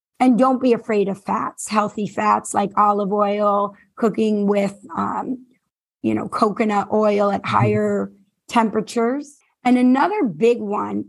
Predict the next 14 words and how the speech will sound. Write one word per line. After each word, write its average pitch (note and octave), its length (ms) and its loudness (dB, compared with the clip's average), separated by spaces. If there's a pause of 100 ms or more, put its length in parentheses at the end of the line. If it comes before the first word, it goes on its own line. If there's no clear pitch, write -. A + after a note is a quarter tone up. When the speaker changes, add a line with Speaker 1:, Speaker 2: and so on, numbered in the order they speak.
Speaker 1:
is G#3+ 380 2
trying A#3+ 440 2
to A#3+ 180 -2
avoid G#3 440 -2
snacks - 880 -4 (640)
because, A#3 760 0
uh, G#3 380 -4 (240)
a A3 60 0
lot B3 320 2
of B3+ 160 -4
us A#3 220 -4
are G#3+ 480 -2 (140)
insulin A3+ 560 0
resistant, A#3 680 -4